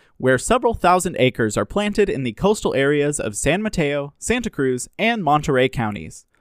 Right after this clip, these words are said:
All these counties offer the ideal combination of coastal fog and cool temperatures year-round.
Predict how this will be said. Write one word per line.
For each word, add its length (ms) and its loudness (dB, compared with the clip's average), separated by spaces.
All 200 6
these 200 -4
counties 520 -2
offer 260 2
the 140 0
ideal 480 0
combination 640 -4
of 180 -8
coastal 400 -2
fog 580 2
and 200 -10
cool 320 -6
temperatures 600 -4
year-round. 840 -2